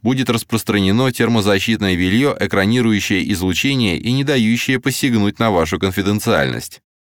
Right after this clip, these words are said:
Холодные ладошки и румянец на щеках это не уберет, и все это станет видно, но кто знает, что случится дальше. О дивный мир будущего! Есть, правда, одно существо на планете,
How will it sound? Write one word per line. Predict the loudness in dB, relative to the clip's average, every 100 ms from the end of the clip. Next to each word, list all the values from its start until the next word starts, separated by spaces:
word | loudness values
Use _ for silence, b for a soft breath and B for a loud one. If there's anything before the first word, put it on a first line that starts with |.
| _ _ _
Холодные | -2 2 2 2 2
ладошки | 2 2 0 0 -2
и | 0 0
румянец | 0 0 0 -2 -2
на | -2
щеках | -2 0 -2 0
это | -2 0
не | 2
уберет, | 0 0 0 0 -2 -8 _ -6
и | -4
все | -2 -2
это | 0 -2
станет | 0 0 0 -2
видно, | -2 -2 -4 -6 -10
но | -4 -2
кто | 0 -2
знает, | -2 -2 -4
что | -4 -4
случится | -2 -2 -2 -2
дальше. | 0 0 -2 -4 -8 -10 _ _ _ _ -8
О | -4 -2
дивный | -2 0 0 0 0
мир | 0 -2
будущего! | 0 0 0 -2 -4 -4 -4 -8 _ _ _ _ _ _ -6
Есть, | -4 -4 -2
правда, | 0 0 0
одно | 0 0 0
существо | 0 0 0 0 0
на | 0
планете, | 2 0 0 -2 -4 -6